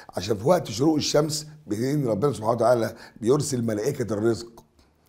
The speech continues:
فيقول لك اصحى بدري عشان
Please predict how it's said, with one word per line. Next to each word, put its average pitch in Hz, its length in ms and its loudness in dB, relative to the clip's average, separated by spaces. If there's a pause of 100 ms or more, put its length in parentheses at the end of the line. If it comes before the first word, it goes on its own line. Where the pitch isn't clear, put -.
فيقول 120 380 4
لك 127 260 0 (260)
اصحى 117 300 0
بدري 143 320 4
عشان 131 540 0